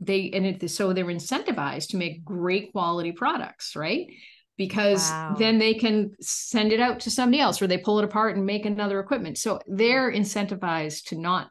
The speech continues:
Speaker 1: put anything in the landfill. That's circular economy. That is
Speaker 2: Yeah.
Speaker 1: circular thinking.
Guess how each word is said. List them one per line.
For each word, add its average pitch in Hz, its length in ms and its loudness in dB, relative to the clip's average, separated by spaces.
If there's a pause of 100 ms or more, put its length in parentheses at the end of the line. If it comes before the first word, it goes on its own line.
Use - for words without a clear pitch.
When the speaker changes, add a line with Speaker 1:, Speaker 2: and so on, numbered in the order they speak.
Speaker 1:
put 180 140 -4
anything 160 320 -6
in 151 80 -8
the 156 60 -8
landfill. 160 480 -10 (300)
That's 285 320 2
circular 190 680 0
economy. 151 640 -4
That 208 180 0
is 240 180 2
Speaker 2:
Yeah. 190 60 0
Speaker 1:
circular 214 400 0
thinking. 175 540 -6